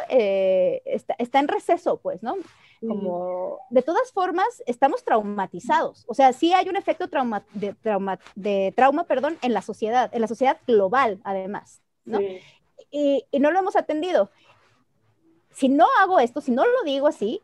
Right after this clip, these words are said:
Speaker 1: voy a terminar con una piedra en el riñón, ¿no? O sea, <laughs> o divertículos. O sea, tengo que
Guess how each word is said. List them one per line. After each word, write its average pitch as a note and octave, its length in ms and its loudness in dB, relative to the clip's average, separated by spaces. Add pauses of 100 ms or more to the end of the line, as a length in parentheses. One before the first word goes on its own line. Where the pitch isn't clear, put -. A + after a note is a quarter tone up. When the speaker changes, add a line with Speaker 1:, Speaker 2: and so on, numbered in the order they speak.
Speaker 1:
voy C4 160 4
a F#4+ 60 0
terminar A#3+ 680 -2
con G#3 200 0
una B3+ 200 0
piedra D4 320 2
en D#4 80 0
el C#4+ 40 -2
riñón, C4+ 540 -4
¿no? A#3 240 -8
O B3 100 -2
sea, E4 140 0
<laughs> D4+ 340 0
o G#3 240 0
divertículos. B3 800 2
O A#3+ 60 -2
sea, D4 100 -6
tengo D#4+ 400 0
que C4+ 340 0